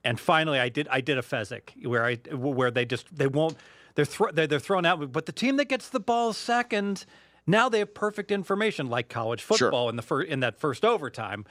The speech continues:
Speaker 1: They know what they need in this
Speaker 2: You know you've
Speaker 1: ball.
Speaker 2: gotta go for it on fourth down. You know you've gotta go for two. Like, it
Speaker 1: Exactly right. If, if the other team scored a touchdown, you know you need to touchdown, and then you need to go for two after you score the touchdown. You have no choice. You, you do it every time.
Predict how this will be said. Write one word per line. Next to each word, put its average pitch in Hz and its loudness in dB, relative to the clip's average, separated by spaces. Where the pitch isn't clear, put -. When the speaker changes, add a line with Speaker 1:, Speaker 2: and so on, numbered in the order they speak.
Speaker 1:
They 143 2
know 170 4
what 240 2
they 220 0
need 220 -2
in 131 -4
this 90 -2
Speaker 2:
You 98 2
know 117 6
you've 131 4
Speaker 1:
ball. 190 4
Speaker 2:
gotta 120 4
go 117 4
for 120 4
it - 2
on 110 2
fourth 113 0
down. 90 2
You 92 0
know 104 4
you've 110 -2
gotta 104 4
go 104 2
for 104 -2
two. 80 -2
Like, 87 0
it 95 -4
Speaker 1:
Exactly 165 2
right. 117 0
If, 104 -6
if 143 -4
the 139 2
other 170 0
team 170 -2
scored 185 -2
a 151 -10
touchdown, 170 0
you 131 -2
know 139 2
you 135 -2
need 214 0
to 185 0
touchdown, 170 0
and 113 -6
then 113 -6
you 143 0
need 175 2
to - -4
go 127 2
for 127 -10
two 104 -6
after 107 -2
you 117 -2
score 131 -2
the 117 -6
touchdown. 120 -2
You 110 -2
have 110 -2
no 151 4
choice. 101 -8
You, 110 -8
you 107 -4
do 110 0
it 104 0
every 139 2
time. 104 -4